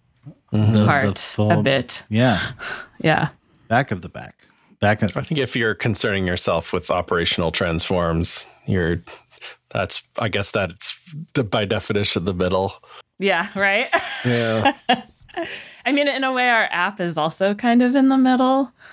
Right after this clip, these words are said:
Speaker 3: So I think
Speaker 1: Yeah.
Speaker 3: Yeah, that's, like, where does the back start anymore? I don't, I don't know. I don't
Speaker 2: Mm-hmm.
Speaker 3: even know anymore.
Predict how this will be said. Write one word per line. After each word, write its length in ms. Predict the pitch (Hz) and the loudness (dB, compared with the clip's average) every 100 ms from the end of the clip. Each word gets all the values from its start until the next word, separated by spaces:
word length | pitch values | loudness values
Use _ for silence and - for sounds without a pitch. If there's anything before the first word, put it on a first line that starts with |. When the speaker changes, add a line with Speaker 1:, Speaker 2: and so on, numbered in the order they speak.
| - - _ _ | -20 -20 _ _
Speaker 3:
So 580 | - - 214 202 190 180 - | -6 0 2 4 2 -2 -2
I 160 | 185 208 | -2 2
think 280 | 208 196 - | 2 2 2
Speaker 1:
Yeah. 540 | 175 269 208 104 104 - - - - _ _ _ _ _ - | 2 2 2 2 -2 -4 -20 -20 -20 _ _ _ _ _ 0
Speaker 3:
Yeah, 300 | 170 135 165 | 2 2 2
that's, 500 | 208 208 - - - - - | 0 -2 -16 -20 -20 -10 0
like, 200 | 196 190 | 0 2
where 200 | 220 220 | 0 2
does 200 | 220 220 | 0 0
the 100 | 190 | 0
back 240 | 180 170 | 0 -2
start 300 | - 165 180 | 0 0 2
anymore? 420 | 180 180 175 175 | 0 0 2 2
I 180 | 165 151 | 2 2
don't, 240 | 156 156 - - | 0 -2 -4 -4
I 120 | 156 | 0
don't 200 | 156 151 | 2 4
know. 240 | 127 127 - - | 2 0 -6 0
I 120 | 104 | 2
don't 140 | 104 101 | 4 4
Speaker 2:
Mm-hmm. 80 | 98 | 2
Speaker 3:
even 180 | 131 | 0
know 180 | 135 131 | -2 -2
anymore. 360 | 131 143 135 | 0 -2 0